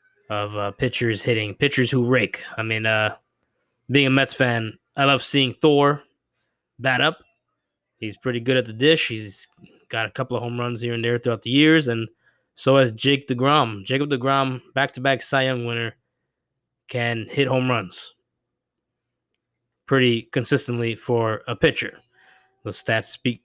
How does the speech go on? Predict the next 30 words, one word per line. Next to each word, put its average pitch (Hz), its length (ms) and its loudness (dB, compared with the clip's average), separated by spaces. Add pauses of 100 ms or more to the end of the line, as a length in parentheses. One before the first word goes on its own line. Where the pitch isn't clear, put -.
(100)
speak - 240 -6
for 117 80 -4
themselves. 107 440 -2
So 107 260 -4 (920)
that's 147 240 0
why 151 160 6
it's 123 100 0
exciting. 117 380 0
You 120 60 0
have 127 60 0
a 117 60 -4
pitcher 165 300 2
batting, 147 420 4
runner 143 240 0
on, 139 260 0
or 127 60 -2
maybe 127 220 -2
no 127 140 -2
one, 123 300 -2
or 117 80 -6
whatever, 123 540 -2 (420)
and 131 140 2
he, 131 160 0 (140)
he 139 100 -6
gets 170 180 4
the 156 80 4
job 131 360 0
done 135 180 4
hims-, 123 260 -2
himself. 127 600 -2